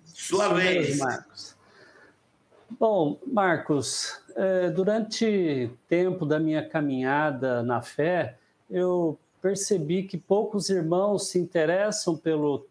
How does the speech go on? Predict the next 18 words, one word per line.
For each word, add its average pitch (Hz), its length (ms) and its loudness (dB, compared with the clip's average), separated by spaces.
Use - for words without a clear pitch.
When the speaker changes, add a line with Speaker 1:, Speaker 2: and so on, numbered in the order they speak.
Speaker 2:
tema 131 480 0
sobre 131 340 -6
a 127 60 -2
volta 123 440 -2
do 117 140 -8
Senhor, 110 560 -8
né? 143 220 -6
Nas 196 300 -2
minhas 190 480 0
idas 160 720 0
a 135 180 2
diversas 139 540 -2
cidades 147 680 -2
pra 135 240 -2
compartilhar 139 800 -2
sobre 131 580 -2
esse 120 200 -8
assunto, 156 680 -2